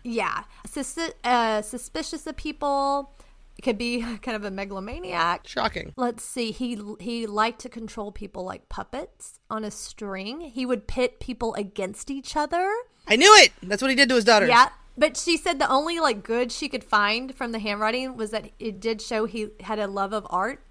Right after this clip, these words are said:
Speaker 1: and music and history. <laughs> But then when, when Monica asked her, "So what effect would all this have on this person's family?" the lady replied, "I would shudder to think."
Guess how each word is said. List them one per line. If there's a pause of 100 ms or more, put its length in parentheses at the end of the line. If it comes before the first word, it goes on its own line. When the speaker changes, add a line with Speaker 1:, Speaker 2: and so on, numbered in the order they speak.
(220)
Speaker 1:
and
music
and
history.
<laughs>
But
then (340)
when,
when
Monica
asked
her,
"So
what
effect
would
all
this
have
on
this
person's
family?" (560)
the
lady
replied,
"I
would
shudder
to
think."